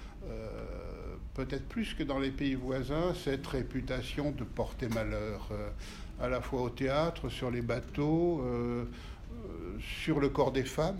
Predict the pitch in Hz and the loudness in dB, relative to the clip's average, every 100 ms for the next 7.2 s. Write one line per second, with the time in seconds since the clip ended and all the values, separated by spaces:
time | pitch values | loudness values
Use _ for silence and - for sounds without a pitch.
0 | 143 135 131 - 151 135 123 123 120 127 | 0 0 0 0 2 2 2 2 2 2
1 | 147 135 120 117 117 - 151 - - 123 | 2 0 -2 -2 -4 -2 -2 -4 -4 -2
2 | 135 131 120 123 135 123 120 117 127 117 | -2 -4 -4 -4 -4 -2 -2 -4 -4 -6
3 | - 147 165 160 110 127 120 120 - - | -4 -2 -2 -4 -6 -6 -4 -6 -8 -10
4 | - - 120 120 117 127 117 131 117 95 | -10 -6 -4 -2 0 -2 -2 0 0 0
5 | 127 117 123 127 175 - - - - - | 0 0 0 0 0 -2 -8 -8 -8 -6
6 | - - - - - 143 143 135 139 135 | -6 -4 -4 -4 -2 4 6 8 8 6
7 | 131 135 | 4 2